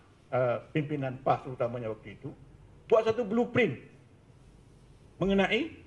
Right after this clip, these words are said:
pelaksanaan hudud, ya, ataupun lebih baik lagi, pelaksanaan syariah di Malaysia. Sebab dah berjalan dah. Apakah undang-undang keluarga ni bukan, bukan, bukan syariah ke? Perba-, perbankan ni bukan syariah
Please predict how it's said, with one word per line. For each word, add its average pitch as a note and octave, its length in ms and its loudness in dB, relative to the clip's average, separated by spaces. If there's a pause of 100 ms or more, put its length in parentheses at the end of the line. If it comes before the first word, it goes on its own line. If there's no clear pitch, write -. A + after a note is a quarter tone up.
(520)
pelaksanaan F3 640 2
hudud, E3 320 0 (240)
ya, C3+ 240 -4 (160)
ataupun D3+ 400 2 (240)
lebih D#3 520 2 (120)
baik D#3 240 4
lagi, - 240 -8 (400)
pelaksanaan E3+ 560 2
syariah E3 320 2
di D3 160 -4
Malaysia. E3 400 2
Sebab B3 160 2
dah A#3 80 2
berjalan D4 400 2
dah. E4 160 -2 (1040)
Apakah B3+ 320 2
undang-undang B3+ 240 2
keluarga C4 240 2
ni C4+ 160 4
bukan, B3+ 120 2 (160)
bukan, B3 200 2
bukan A#3 160 -2
syariah B3 360 -4
ke? D#3+ 140 -2 (800)
Perba-, F#3+ 240 2
perbankan A#3 360 4
ni A#3+ 80 -2
bukan A#3 200 -2
syariah A#3 400 0